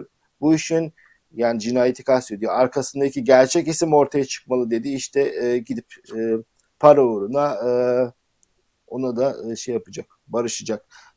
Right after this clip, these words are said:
Diğer Birleşik Arap Emirlikleri'nde olduğu gibi, Mısır'la barışmaya çalıştığı gibi. İşte işler kötü olunca, dükkanda işler kötü olunca böyle, e, tükürdüklerini de yalatıyorlar. E, bugün grup toplantıları var. Grup toplantılarında, e,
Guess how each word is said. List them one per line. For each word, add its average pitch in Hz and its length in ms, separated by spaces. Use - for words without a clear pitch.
Diğer 117 320
Birleşik 113 280
Arap 113 180
Emirlikleri'nde 110 480
olduğu 113 440
gibi, 98 280
Mısır'la 117 460
barışmaya 110 400
çalıştığı 101 540
gibi. 135 360
İşte 156 460
işler 147 340
kötü 151 220
olunca, 139 360
dükkanda 143 360
işler 139 280
kötü 147 240
olunca 135 380
böyle, 139 300
e, 139 300
tükürdüklerini 123 640
de 143 60
yalatıyorlar. 131 1000
E, 131 280
bugün 147 220
grup 151 240
toplantıları 156 720
var. 123 300
Grup 139 240
toplantılarında, 127 1040
e, - 140